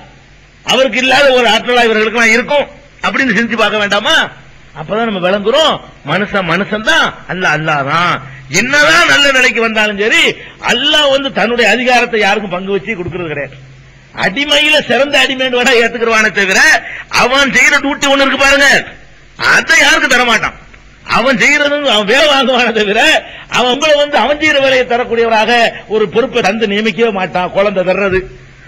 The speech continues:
மழை இறக்குறது, வறுமை போக்குறது, நோய் நீக்கிறது, இதெல்லாம் அவனுடைய அதிகாரம். இதெல்லாம் கொடுக்கமா, சொன்னது செய்யா. மகான்டா என்ன அர்த்தம்? நான் நாலு ரக்காத் தொழுவதுக்கு தாளம் போடுவேன்,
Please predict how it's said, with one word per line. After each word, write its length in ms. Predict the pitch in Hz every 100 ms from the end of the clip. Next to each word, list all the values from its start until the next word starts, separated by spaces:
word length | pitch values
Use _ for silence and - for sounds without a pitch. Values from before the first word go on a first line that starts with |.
| -
மழை 280 | 156 214 240
இறக்குறது, 460 | 220 233 233 220 214 - - - -
வறுமை 320 | 175 226 226
போக்குறது, 560 | 175 233 214 233 233 233 - -
நோய் 220 | - 208 202
நீக்கிறது, 600 | 269 240 269 269 262 -
இதெல்லாம் 320 | 247 294 285
அவனுடைய 300 | 320 320 294
அதிகாரம். 400 | 285 269 220 147 - - - 156
இதெல்லாம் 380 | 269 339 330 349
கொடுக்கமா, 520 | 339 320 320 208 -
சொன்னது 380 | 175 208 320 320
செய்யா. 540 | 262 262 240 190 180 147 - - - - -
மகான்டா 500 | 165 180 240 320 302
என்ன 160 | 285 269
அர்த்தம்? 520 | 220 262 277 285 190
நான் 200 | 151 214
நாலு 340 | 208 226 269 247
ரக்காத் 20 |
தொழுவதுக்கு 460 | 294 254 247 254 285
தாளம் 300 | 226 262 247
போடுவேன், 340 | 233 226 233